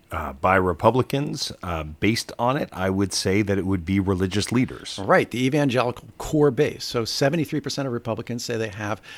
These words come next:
Speaker 2: confidence in religious leaders compared to fifty-three percent of Democrats.
Speaker 1: Mm-hmm.
Speaker 2: Now, who do you think Republicans have the least amount of confidence in?
Speaker 1: Um, <laughs> uh, I, I would
Speaker 2: Uh,
Speaker 1: guess college professors on this list.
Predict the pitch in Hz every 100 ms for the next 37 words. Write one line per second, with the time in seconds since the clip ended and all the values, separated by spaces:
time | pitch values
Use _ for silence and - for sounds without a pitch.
0 | - - 156 143 - 117 127 117 110 107
1 | 101 113 - 104 113 127 - - - 104
2 | 113 107 - 120 - 107 113 - 113 113
3 | 95 113 127 - - - - - - -
4 | - - - - 117 113 104 127 120 110
5 | 123 127 131 117 117 107 110 104 107 143
6 | - - _ - 113 98 95 - 98 -
7 | - - - 160 _ _ - _ _ -
8 | - - - - 101 92 82 - - -
9 | 120 110 - 92 - - - - 120 -
10 | 85 82 82 80 80 82 85 - - 80
11 | 80 82 - 92 104 117 - 110 - -
12 | 110 117 - 104 - 135 107 90 87 87
13 | 82 82 101 139